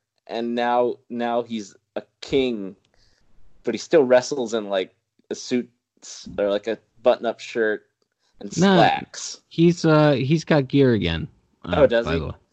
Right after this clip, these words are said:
Speaker 2: Yeah, he's, uh, <laughs> yeah, it's more, it's more bikery, uh, <laughs> than,
Speaker 1: So, so he's a
Speaker 2: than
Speaker 1: biker
Speaker 2: waitery.
Speaker 1: king?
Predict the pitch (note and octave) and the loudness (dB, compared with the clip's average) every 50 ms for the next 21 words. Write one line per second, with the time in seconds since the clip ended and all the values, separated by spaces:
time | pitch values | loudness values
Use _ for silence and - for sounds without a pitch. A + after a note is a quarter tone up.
0 | _ _ - A2 G#2+ G2+ F2+ E2+ E2+ F2 - _ - - A#2 A2 G#2 G#2+ A#2+ A#2+ | _ _ -6 -2 0 0 0 0 -2 -4 -10 _ -2 0 0 0 2 2 4 4
1 | A2+ G#2+ G#2 G2+ G2+ G2+ F2+ F#2+ - - - G3+ - - - _ _ - _ _ | 6 6 4 4 4 2 0 -2 -8 0 2 2 2 2 -4 _ _ -20 _ _
2 | _ - A#2+ A2+ F#2+ F2 - - - - - - - - - B2 - - C#3 C#3 | _ 2 2 2 2 0 -4 -10 -20 -20 -20 -18 -10 -8 -6 -6 0 2 4 6
3 | D3 D#3+ D#3+ D#3 C#3+ - C3+ B2 - C#3 C3+ C3+ C#3 C#3 C#3 A2+ - A#2+ A#2 B2 | 6 6 6 4 4 2 0 -2 -2 -2 -2 0 0 0 -2 0 0 0 0 0
4 | A#2 A#2 - G2 F2+ E2+ E2 D2+ - - _ _ - _ _ _ _ - F#2+ G2 | 0 -2 -2 -2 -2 -2 -4 -8 -10 -14 _ _ -20 _ _ _ _ -6 -2 2
5 | G#2 B2 C#3 - - F#3 F3 - F3 F#3 D#3 F3 F3+ E3+ - - C3+ - - A2+ | 2 4 4 4 4 4 6 6 6 6 6 6 4 4 2 -2 -6 -10 -10 -12
6 | B2+ D3+ E3+ D#3 C#3 E3+ C#3 C3 B2 A#2+ A2 - C3 B2 A#2 A2+ G#2+ G2+ G#2+ A2+ | -12 -10 -8 -4 -4 -2 -2 -2 -2 -4 -2 0 2 2 2 2 0 0 0 0
7 | A#2 G#2 G#2 G2 F3 E3+ F3+ F#3+ G3+ A3+ | 0 -2 -2 -4 -4 -2 -4 -4 -6 -8